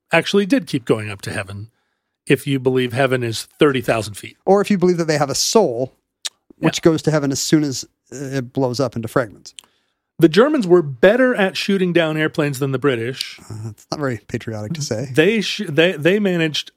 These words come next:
Speaker 1: to only shoot twenty-eight hundred shells per B seventeen that they shot down.
Speaker 2: Still.
Speaker 1: Spoiler alert, it did not affect the outcome of the war.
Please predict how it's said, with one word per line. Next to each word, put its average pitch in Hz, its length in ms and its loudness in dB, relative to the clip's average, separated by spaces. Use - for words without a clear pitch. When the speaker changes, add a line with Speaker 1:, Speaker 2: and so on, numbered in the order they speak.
Speaker 1:
to 160 80 2
only 151 260 0
shoot - 460 -2
twenty-eight 160 600 0
hundred 139 640 0
shells 123 580 -2
per 135 500 2
B 120 200 -4
seventeen 113 540 -6
that 101 100 -16
they 104 100 -14
shot - 260 -14
down. - 200 -20
Speaker 2:
Still. 117 320 0
Speaker 1:
Spoiler 190 380 6
alert, 131 360 0
it 135 180 -2
did 127 200 0
not 147 340 0
affect 147 380 0
the 131 140 2
outcome 120 320 -2
of 113 80 -6
the 110 60 -6
war. 95 280 -14